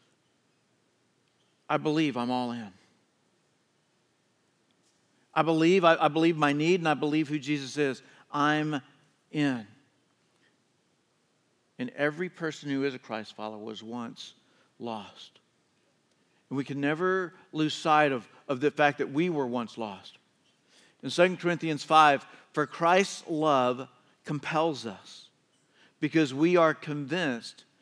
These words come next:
that one died for all,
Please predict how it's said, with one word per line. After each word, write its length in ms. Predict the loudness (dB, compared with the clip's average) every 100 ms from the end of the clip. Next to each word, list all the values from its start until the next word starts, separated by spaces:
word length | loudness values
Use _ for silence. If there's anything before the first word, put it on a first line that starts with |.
| _ -6
that 180 | -4 -4
one 600 | -2 0 0 0 -2 -6 _ _ -4
died 300 | 2 4 2
for 180 | -2 -2
all, 540 | 0 0 0 -4 -10